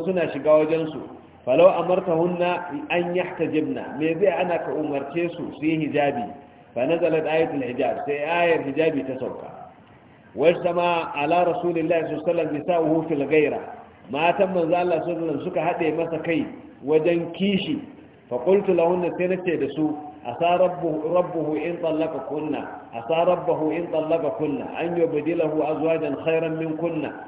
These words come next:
muslimatin mu'minatin qanitatin ta'ibatin abidatin sa'ihatin sayyibatin wa abkara, fa nazalat kadhalik."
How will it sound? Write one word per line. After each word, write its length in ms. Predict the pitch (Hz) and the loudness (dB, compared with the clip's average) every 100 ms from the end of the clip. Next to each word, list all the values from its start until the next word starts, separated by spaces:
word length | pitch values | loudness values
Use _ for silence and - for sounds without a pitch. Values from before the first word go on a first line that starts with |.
| - - | -16 -6
muslimatin 880 | 151 - 175 160 165 170 170 147 139 | -6 -4 -4 -2 0 0 -2 -4 -2
mu'minatin 800 | 160 165 156 160 165 165 139 - | -2 -2 -2 0 -2 -2 -4 0
qanitatin 760 | 170 165 151 165 165 160 139 | 0 0 0 2 2 0 -4
ta'ibatin 720 | 170 170 156 156 156 156 143 | 0 0 2 2 2 2 -2
abidatin 720 | 131 156 165 156 165 165 151 135 | -4 -2 0 2 2 2 0 -2
sa'ihatin 680 | 170 165 151 160 165 160 151 | 0 0 0 -2 -2 -4 -4
sayyibatin 420 | 175 160 170 170 | -2 0 0 0
wa 120 | 151 151 | -2 -2
abkara, 520 | 147 175 185 202 208 - - - - | -2 2 4 4 2 -2 -12 -14 0
fa 120 | 131 | 2
nazalat 440 | 156 165 151 143 - | 4 4 4 2 0
kadhalik." 400 | 131 135 120 | 2 4 4